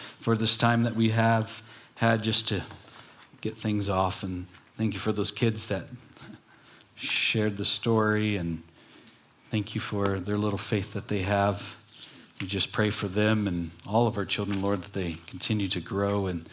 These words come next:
their grace and their mercy, your grace and mercy as they pursue you, Lord. And we also pray that same thing for us, Lord. Will you help us take a look at where we are at in our faith journey? Let us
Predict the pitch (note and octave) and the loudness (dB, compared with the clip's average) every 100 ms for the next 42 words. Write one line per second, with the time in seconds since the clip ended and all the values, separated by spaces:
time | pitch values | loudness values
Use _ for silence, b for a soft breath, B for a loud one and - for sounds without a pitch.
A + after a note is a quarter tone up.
0 | B B B B B B _ - F2+ F2 | B B B B B B _ -12 -10 -2
1 | G2 G2 - F#2 F2+ F#2 F#2 - F#2 F#2 | 0 0 -2 -2 -2 -2 -2 -2 -4 -6
2 | F#2 - _ _ _ - - - - - | -8 -18 _ _ _ -20 -20 -12 -10 -10
3 | G2+ G2+ G2 G2 F#2+ - F2+ F2+ F#2+ F2+ | -4 -2 -2 0 -2 -2 -4 -4 -4 -4
4 | - F#2 F2 - F2 E2 - - - F2+ | -4 -4 -8 -8 -10 -10 -10 -8 -6 -6
5 | F2+ F2 F2+ F2+ F2+ F#2+ B B B B | -8 -8 -8 -8 -10 -14 B B B B
6 | B A2 B2+ C#3 C3+ A#2+ C3+ C3 B2 - | B 4 6 4 2 2 2 2 0 2
7 | C3 C3+ C3 C3 B2 A#2 C#3 - A2 B2 | 2 4 4 2 2 2 2 2 2 4
8 | C3+ C3 - B B B B - G#2 A2 | 4 0 -6 B B B B -4 2 4
9 | G#2+ A#2+ A#2+ A2 - A#2 A2+ A2 A#2 A2+ | 4 2 2 2 2 0 2 4 2 0
10 | F#2+ A2 A2 G#2+ G#2 G2+ G2 G#2+ A2 A2 | 0 2 2 2 2 2 4 4 2 0
11 | G2+ F#2 - A2+ A2+ - A2 A2 G#2+ G2+ | -4 -4 0 0 0 0 0 2 2 2
12 | G2+ F2 - | 0 -2 -4